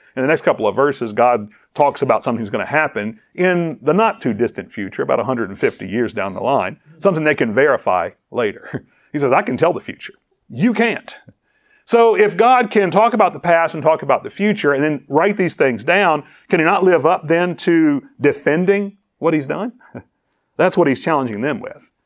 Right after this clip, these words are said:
I think God lives up to it. So if the Bible has been corrupted, at the very best, we should just take sort of what's useful in it. These are wise words of men. <laughs> And we should just ignore the boast and the claims that it makes, that it's from God. We can, we can throw that out. Those men thought they were hearing from God.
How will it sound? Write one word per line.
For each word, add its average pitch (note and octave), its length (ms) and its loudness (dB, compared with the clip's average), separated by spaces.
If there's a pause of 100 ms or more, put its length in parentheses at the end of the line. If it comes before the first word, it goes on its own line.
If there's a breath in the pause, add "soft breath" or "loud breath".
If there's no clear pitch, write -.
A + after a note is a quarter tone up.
(180)
I G#3+ 140 -2
think G#3+ 160 -2
God B2+ 240 0
lives A#2+ 200 0
up F#3+ 200 -4
to - 100 -20
it. - 160 -20 (1080 soft breath)
So G#3 240 0
if C4 180 2
the C#4+ 100 0
Bible F#3 360 4
has C#3+ 120 0
been C3 180 -4
corrupted, B2 500 -6 (500)
at F3+ 140 0
the F#3+ 80 2
very D#4 280 2
best, A#2+ 580 0 (340)
we A3 100 -2
should A3 140 0
just A#3+ 180 0
take A3 200 0
sort G3 200 2
of D3+ 80 -2
what's D3+ 260 0
useful C3 500 -2
in G#2 100 -4
it. - 80 -6
These A3 160 -2
are F#3 300 2
wise E3+ 460 2
words C3+ 360 2
of G#2 140 -4
men. G#2+ 380 -2 (100)
<laughs> - 140 -14 (320 soft breath)
And F3+ 140 2
we A3 120 2
should G3 200 0
just G#3 220 2
ignore E3 440 2
the B2+ 120 2
boast A#2 360 0
and A2 120 -6
the G#2+ 40 -8
claims C#3 380 0
that A#2 100 2
it G#2+ 120 -4
makes, B2 200 2
that C3 100 0
it's C3 120 -4
from A2 220 -4
God. A#2+ 260 4
We G3+ 80 -2
can, D#3 140 -2
we F3+ 180 -2
can F3+ 120 0
throw D3+ 180 2
that C3+ 100 4
out. D3 100 2
Those G3 160 2
men D#3+ 220 0
thought C#3+ 400 0
they C3 80 4
were A#2+ 140 0
hearing A#2+ 220 -2
from A2 180 -8
God. G#2+ 320 2